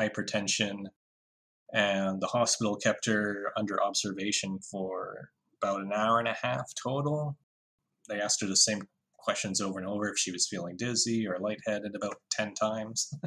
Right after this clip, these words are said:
<laughs> which she wasn't. She had other symptoms. And, yeah, they kept her in the hospital for, yeah, an hour and a half,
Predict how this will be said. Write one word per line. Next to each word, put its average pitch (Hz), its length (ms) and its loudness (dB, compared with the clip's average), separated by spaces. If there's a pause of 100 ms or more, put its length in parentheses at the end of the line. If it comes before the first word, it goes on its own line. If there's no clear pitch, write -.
<laughs> - 640 -10
which - 580 0 (100)
she - 240 0
wasn't. 92 360 -2
She 101 100 0
had 90 80 2
other 90 220 -2
symptoms. 98 600 -4 (520)
And, 92 500 0 (500)
yeah, 117 180 0
they 104 100 -4
kept - 260 -4
her 123 60 -2
in 117 80 -2
the 110 80 0
hospital 120 560 -2 (100)
for, 107 580 -4
yeah, 113 160 0
an 110 120 0
hour 107 180 6
and 104 80 0
a 104 180 0
half, 147 240 2